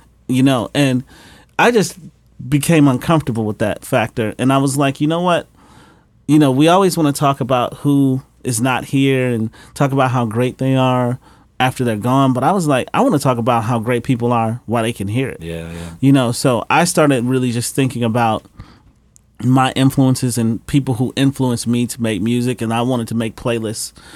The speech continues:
Speaker 1: for them. And, um, this whole series has really started out as a reflection of my personal influences. It doesn't have an order. It doesn't have a pecking order to,
Speaker 2: Yeah.
Speaker 1: "I think this person is better than this."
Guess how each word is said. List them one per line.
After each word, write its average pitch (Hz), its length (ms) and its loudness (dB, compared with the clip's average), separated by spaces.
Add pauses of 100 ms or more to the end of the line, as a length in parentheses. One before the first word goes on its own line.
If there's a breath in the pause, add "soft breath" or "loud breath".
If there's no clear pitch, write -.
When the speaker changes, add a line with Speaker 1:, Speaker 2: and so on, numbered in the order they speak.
(160 loud breath)
Speaker 1:
for 127 140 0
them. 110 440 2
And, 120 320 -2 (600 soft breath)
um, 120 500 0 (400)
this - 460 2 (220)
whole 156 260 4
series 170 500 4
has 123 160 -2
really 151 300 2
started 131 440 2
out 135 320 2 (460 loud breath)
as 117 600 -2
a 131 80 0
reflection 135 800 0 (100)
of 123 280 0
my 131 380 4
personal 143 540 0
influences. 123 680 -2
It 127 100 0
doesn't 156 280 2
have 143 260 2
an 131 140 0
order. 127 420 0
It 117 100 0
doesn't 135 220 0
have 139 180 0
a 127 140 -2 (420 loud breath)
pecking 147 400 2
order 123 340 2
to, 123 400 0
Speaker 2:
Yeah. - 60 -20 (200 loud breath)
Speaker 1:
"I 131 100 0
think 131 200 -2
this 139 140 0
person 131 360 0
is 113 100 -2
better 127 300 2
than 117 160 0
this." 135 260 0